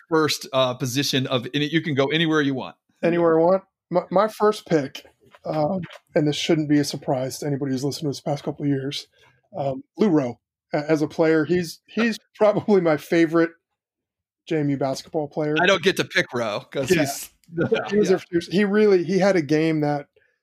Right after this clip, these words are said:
Speaker 2: would look very out of place in today's basketball. He was kind of a slasher. He had a very good kind of mid-range pull-up game. He could kind of take it from the wing and drive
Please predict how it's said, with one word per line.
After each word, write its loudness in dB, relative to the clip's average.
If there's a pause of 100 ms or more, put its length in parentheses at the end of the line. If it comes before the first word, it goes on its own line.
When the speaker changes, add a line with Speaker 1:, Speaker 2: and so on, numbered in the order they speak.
(120)
Speaker 2:
would -2
look 2
very 4
out 2
of -10
place -2 (300)
in 0
today's 0
basketball. -2 (380)
He 2
was 2
kind 2
of -4
a -8
slasher. -2
He 0
had 0
a -2
very 2
good 2 (200)
kind -4
of -6
mid-range 0
pull-up 0
game. -2
He 0
could -4 (400)
kind 2
of -4
take 2
it 0
from -4
the 2
wing 2
and -4
drive 2